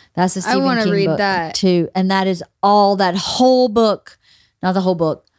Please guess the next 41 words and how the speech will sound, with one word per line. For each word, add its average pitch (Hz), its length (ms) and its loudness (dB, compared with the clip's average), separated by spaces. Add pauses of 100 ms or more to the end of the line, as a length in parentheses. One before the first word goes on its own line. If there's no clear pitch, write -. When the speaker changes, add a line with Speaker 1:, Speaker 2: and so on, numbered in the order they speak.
(120)
Speaker 1:
maybe 240 140 2
the 254 100 0
first 233 320 -2
ten 262 220 0
percent 240 320 -2
of 208 60 -2
the 202 60 -2
book 185 440 0
is 175 120 -2
about 170 280 -2
her 190 220 0
and 180 120 -2
her 170 140 0
husband 175 340 -2
and 165 100 -4
their 160 80 0
relationship, 160 600 -4
and 151 80 -6
there's 147 160 -4
dialogue. 147 680 -2 (400)
And 170 180 -2
the 170 60 -2
rest 190 540 0
of 208 60 -4
the 202 60 -2
book 175 520 -2 (460)
he's 196 280 -2
dead 165 640 0
on 180 240 -2
top 180 240 -2
of 151 120 -6
her, 147 260 -4
and 170 220 -4
it's 170 200 -4
just 170 280 -6
what's 165 200 -2
going 147 220 -6
on 135 100 -10
in 135 60 -12
her 139 60 -12
head. 113 300 -14